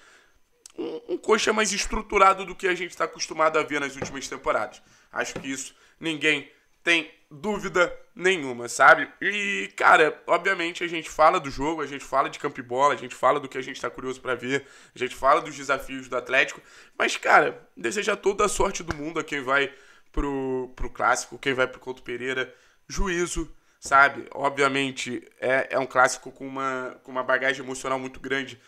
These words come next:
mas cuidado pra não se meter em confusão, cuidado pra não parar no meio da torcida dos caras. Vocês sabem que, que a torcida do Coxa tá numa fase odiando mais o Atlético do que vice-versa,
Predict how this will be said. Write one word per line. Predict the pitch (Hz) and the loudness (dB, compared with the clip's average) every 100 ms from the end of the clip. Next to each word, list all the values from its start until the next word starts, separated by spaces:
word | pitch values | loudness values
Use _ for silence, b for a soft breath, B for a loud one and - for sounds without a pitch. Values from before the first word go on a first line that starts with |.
| b b | b b
mas | - 113 | -6 -6
cuidado | - 180 190 185 - | -6 2 6 8 6
pra | - 165 | 0 -2
não | |
se | 151 151 | -2 -6
meter | 151 151 | -8 -10
em | - | -14
confusão, | - 135 139 135 | -14 -6 -2 -2
cuidado | - 151 143 143 | -2 2 2 2
pra | - 143 | -4 -6
não | |
parar | 135 131 131 | -2 -2 -2
no | 131 | -4
meio | 131 | -8
da | 131 | -8
torcida | 131 127 139 123 | -10 -8 -8 -10
dos | 107 - | -12 -4
caras. | 127 123 120 - b b b | 0 0 -2 -16 b b b
Vocês | - 151 | -10 -6
sabem | - 151 147 139 | 4 4 4 -2
que, | 147 143 - | -6 -6 -6
que | 135 | -6
a | |
torcida | 131 139 147 135 | -6 -6 -8 -8
do | 131 | -10
Coxa | - 131 131 | -10 -8 -6
tá | - 135 | 0 0
numa | 135 135 | 0 -4
fase | 127 127 131 131 - | -4 0 0 -2 -10
odiando | 156 147 151 160 | -10 -4 -4 2
mais | 156 147 | 4 4
o | 135 | 2
Atlético | - 135 143 - | 2 4 4 0
do | 131 | -10
que | 131 | -8
vice-versa, | 131 127 - 117 131 123 - | -10 -12 -12 -2 0 0 -4